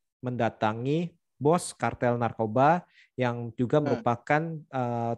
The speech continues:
Speaker 1: teman daripada sang ayah
Speaker 2: Hmm.
Speaker 1: nih. Uh, tokohnya
Speaker 2: Yap.
Speaker 1: ini disebut, uh, bernama Choi Mujin yang diperankan oleh Park Hee-sun. Nah, sejak kala
Speaker 2: Hmm.
Speaker 1: itu tuh hidupnya itu, uh, perlahan namun pasti berubah. Ah,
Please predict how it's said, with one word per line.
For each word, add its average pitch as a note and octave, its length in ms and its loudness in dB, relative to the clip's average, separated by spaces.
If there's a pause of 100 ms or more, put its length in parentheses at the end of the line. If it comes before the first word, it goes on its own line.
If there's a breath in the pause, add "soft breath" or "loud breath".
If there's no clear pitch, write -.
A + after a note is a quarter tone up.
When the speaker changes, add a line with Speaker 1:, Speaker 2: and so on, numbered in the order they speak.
(160)
Speaker 1:
teman C3 480 -2
daripada A2+ 560 0
sang G#2+ 240 -2
ayah A#2+ 240 2
Speaker 2:
Hmm. A#2 80 -2
Speaker 1:
nih. G2+ 80 -4 (400)
Uh, A2 300 -4 (100)
tokohnya A#2 320 0
Speaker 2:
Yap. A#2 80 0
Speaker 1:
ini D3 240 2
disebut, A#2 400 -2
uh, B2 160 2
bernama A#2+ 640 -2 (320)
Choi C#3 320 4
Mujin B2 560 0 (160)
yang A#2 160 -4
diperankan A#2 560 0
oleh A#2 240 2 (240)
Park - 320 0
Hee-sun. A#2+ 480 0 (560 loud breath)
Nah, G2+ 240 -2
sejak A#2+ 320 0
kala A2+ 240 4
Speaker 2:
Hmm. A2+ 80 -4
Speaker 1:
itu D3 160 4
tuh G#3 320 2
hidupnya B2+ 400 -2
itu, E3 140 2 (100)
uh, B2 160 0
perlahan A#2+ 640 0 (240)
namun A#2 240 -4
pasti E3 480 2 (160)
berubah. A#2 560 2 (680 soft breath)
Ah, G#2 560 -8